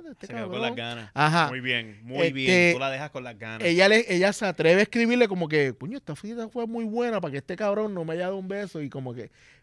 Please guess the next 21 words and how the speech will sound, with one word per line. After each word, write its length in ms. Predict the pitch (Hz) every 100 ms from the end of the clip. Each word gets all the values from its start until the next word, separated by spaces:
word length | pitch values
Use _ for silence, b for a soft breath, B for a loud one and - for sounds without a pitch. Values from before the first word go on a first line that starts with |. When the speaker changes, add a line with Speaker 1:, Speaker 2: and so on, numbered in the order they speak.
| _
Speaker 1:
entonces, 800 | 156 143 143 180 180 175 170 165
eh, 440 | 160 139 135 127 127
él 80 |
le 60 | 139
dijo, 120 | 139
"Ah, 160 | 165 254
¿te 160 | 202 143
hu-, 160 | 131 -
hubiera 240 | 123 131 175
gustado 420 | 214 - 220 208
terminar 320 | 214 208 214
esto 160 | 208 208
con 80 | 214
un 100 | 214
beso?". 240 | 240 175
Pues 160 | 139 127
según, 300 | 127 127 151
tenemos 300 | 131 127 165
una 140 | 196
segunda 360 | 196 196 196 185
cita. 380 | 214 185 95